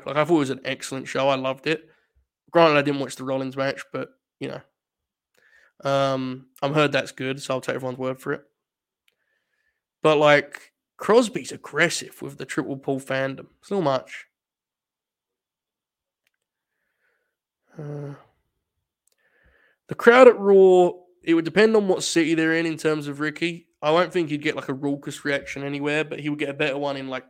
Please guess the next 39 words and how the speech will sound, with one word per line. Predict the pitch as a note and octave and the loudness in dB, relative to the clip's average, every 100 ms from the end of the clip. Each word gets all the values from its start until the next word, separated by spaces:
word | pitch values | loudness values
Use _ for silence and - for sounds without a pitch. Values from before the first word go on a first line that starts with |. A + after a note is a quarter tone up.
| - | -10
you | |
know, | C3+ | -10
the | B2+ | -8
s-, | - - _ - | -8 -8 _ -10
the | |
smarter, | C3 - D3 C#3 C#3+ D3 D3+ _ _ _ _ _ - | -6 -4 -2 -2 -2 -4 -8 _ _ _ _ _ -2
um, | C#3 C3+ C3+ C3+ _ _ _ _ _ | 0 0 -6 -10 _ _ _ _ _
spots, | - - D3+ D#3 | -4 4 4 2
because | D#3 D#3 | -2 0
it | D#3 | 2
is | F#3 E3+ | 2 4
worth | F3 D#3 | 4 4
noting | D#3 D3+ C#3 | 2 0 -2
that | C#3 - | -8 -2
places | E3 F3+ G3+ | 2 2 2
like | F3+ D3 | 0 0
Chicago | - - C#3+ D3 D3+ D3+ | -6 0 2 4 2 0
and | |
New | C#3+ | -2
York | C#3+ C#3 C#3+ D3 - | -4 -4 -4 -6 -10
and | C3 | -12
Philly | C#3 C#3+ D3 | -4 -2 -2
and | C#3+ | -2
stuff, | D3 D3+ E3 _ _ _ - _ _ - | 0 0 0 _ _ _ -20 _ _ 2
those | D#3 G3 | 6 6
crowds | G3 G#3+ G3+ F3 | 4 6 6 4
are | |
gonna | E3 D3 | 0 -2
change | - E3+ D#3 D3+ D3 | -4 -2 -2 -4 -6
slowly | - C3+ C3 | -4 -4 -6
because | C3 C#3 C3+ | -10 -12 -14
the | C3 | -14
perception | - - D#3 D3 - | -12 -4 -2 -2 -8
of | C3 | -10
W | C3 B2+ | -10 -10
W | B2+ C#3 | -14 -14
E | C3 | -14
has | - | -14
changed. | C3+ C3 - | -16 -16 -18